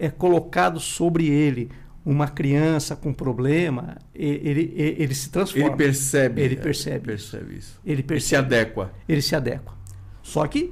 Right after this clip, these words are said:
Speaker 1: sempre com atenção, com cuidado, porque ele não deixa de ser um animal.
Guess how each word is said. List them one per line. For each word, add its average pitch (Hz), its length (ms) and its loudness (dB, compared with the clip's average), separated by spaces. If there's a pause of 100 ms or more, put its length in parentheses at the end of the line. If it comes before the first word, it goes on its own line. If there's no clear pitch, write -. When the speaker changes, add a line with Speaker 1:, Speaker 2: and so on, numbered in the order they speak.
Speaker 1:
sempre 139 600 0
com 220 160 -2
atenção, 214 500 -2 (480)
com 139 100 -2
cuidado, 202 560 2 (140)
porque - 220 -2
ele 135 100 -2
não 240 160 2
deixa 147 300 0
de - 80 -8
ser - 160 -6
um 147 80 -4
animal. 214 480 0